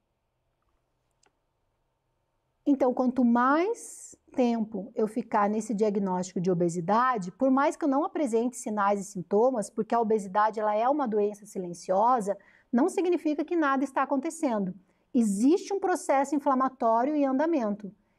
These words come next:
Esse processo inflamatório, que é indicado pelo aumento dessas duas substâncias que eu mencionei pra vocês, ela resulta na desordem metabólica,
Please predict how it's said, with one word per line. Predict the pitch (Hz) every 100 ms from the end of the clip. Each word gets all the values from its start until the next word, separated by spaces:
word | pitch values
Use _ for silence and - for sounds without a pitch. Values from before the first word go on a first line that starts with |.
| -
Esse | 220 226
processo | 240 285 277 302 330 415 330
inflamatório, | 277 226 208 202 226 262 247 175 -
que | 220
é |
indicado | 233 214 - 220 226 202
pelo | 214 208
aumento | 208 208 208
dessas | 196 196 185
duas | 202 254
substâncias | 226 208 - 208 202
que | -
eu |
mencionei | 190 185 185 180
pra | 190
vocês, | 170 - 240 254 277 - _ _ _ _ _ _ _ _ _ _ _
ela | 233 254
resulta | 254 269 220 262 311
na | 294
desordem | 285 269 262 254
metabólica, | 269 302 311 247 214 202